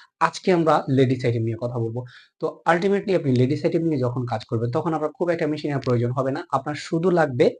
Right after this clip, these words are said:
প্লেন মেশিন এবং হচ্ছে যে ওভারলক মেশিন, এই দুইটা মেশিন হলেই আপনার হয়ে যাবে। তো ধরে নেন আমি আপনাকে ছোট্ট একটা ফ্রেন্ডলি বাজেট বলি, আপনার ছয়টা মেশিন আপনি নিলেন,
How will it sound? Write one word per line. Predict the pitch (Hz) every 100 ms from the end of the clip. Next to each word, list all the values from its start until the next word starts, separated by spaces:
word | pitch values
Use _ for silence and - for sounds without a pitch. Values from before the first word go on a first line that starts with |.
| _
প্লেন | 143 160 180
মেশিন | 180 180 208 277 - - - -
এবং | 220 185 185
হচ্ছে | 165 170
যে | 131
ওভারলক | 117 107 104 -
মেশিন, | 120 - 131 - -
এই | 185
দুইটা | 185
মেশিন | 156 139 170
হলেই | 151 135 170
আপনার | 135 131 165 - -
হয়ে | 151
যাবে। | 117 101 - - - - _ -
তো | 151 - _ 139
ধরে | 175 208
নেন | 185 165 -
আমি | 147 175
আপনাকে | 175 165 170
ছোট্ট | - -
একটা | 185 -
ফ্রেন্ডলি | 165 - 202 180 131
বাজেট | 120 120 110
বলি, | 117 160 -
আপনার | - - 185 170 226 - - -
ছয়টা | - 185 180 180 175 170
মেশিন | 147 151 147 160
আপনি | 156 143 147 143
নিলেন, | 135 151 143 165